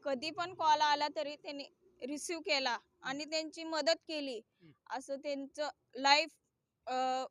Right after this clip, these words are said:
Speaker 1: म्हणजे बर्बाद होऊ नये म्हणून त्यासाठी त्यांनी
Speaker 2: हं, हं.
Speaker 1: चौकीला वगैरे, पोलीस स्टेशनला जाऊन,
Speaker 2: हं.
Speaker 1: सरांशी वगैरे भेटून, पोलिसांशी भेटून त्यांनी प्रॉब्लेम सॉल्व्ह केले.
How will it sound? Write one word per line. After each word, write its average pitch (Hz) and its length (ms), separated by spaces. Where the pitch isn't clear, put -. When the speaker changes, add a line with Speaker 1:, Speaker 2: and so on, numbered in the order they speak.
Speaker 1:
म्हणजे 247 260
बर्बाद 302 460
होऊ 320 220
नये 320 140
म्हणून 311 300
त्यासाठी 302 460
त्यांनी 302 400
Speaker 2:
हं, 370 400
हं. 165 160
Speaker 1:
चौकीला 285 580
वगैरे, 277 260
पोलीस 285 300
स्टेशनला 285 480
जाऊन, 269 360
Speaker 2:
हं. - 400
Speaker 1:
सरांशी 277 560
वगैरे 269 440
भेटून, 262 460
पोलिसांशी 262 580
भेटून 269 360
त्यांनी 285 480
प्रॉब्लेम 285 540
सॉल्व्ह 294 400
केले. 254 340